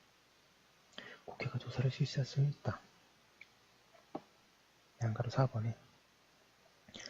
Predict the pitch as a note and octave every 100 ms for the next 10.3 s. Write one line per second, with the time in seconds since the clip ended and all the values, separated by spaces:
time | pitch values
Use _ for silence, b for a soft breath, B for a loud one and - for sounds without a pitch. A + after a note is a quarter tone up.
0 | B - A2 B2 B2+ - C3+ C3 C3 -
1 | A#2+ B2+ B2 B2+ - B2 B2 A2+ B2 D3
2 | C3 G#2+ - - - - B B B -
3 | A2+ A2+ A2+ - B2+ C3 A#2+ - A2+ D3+
4 | - - - - - D#3 D#3 D3+ C#3 D3
5 | C#3 C#3 - - C3+ - A#2 B2+ A#2 -
6 | A#2 A#2 D3 D#3+ C#3+ B2 B2 C#3 C3+ A#2+
7 | G#2 G#2+ - - B B B B - B2+
8 | B2 A2+ - B2+ C3+ C3+ - A#2+ B2 B2
9 | B2+ A#2+ - - B2+ A2+ A2+ B2 D3+ D#3
10 | B2+ G#2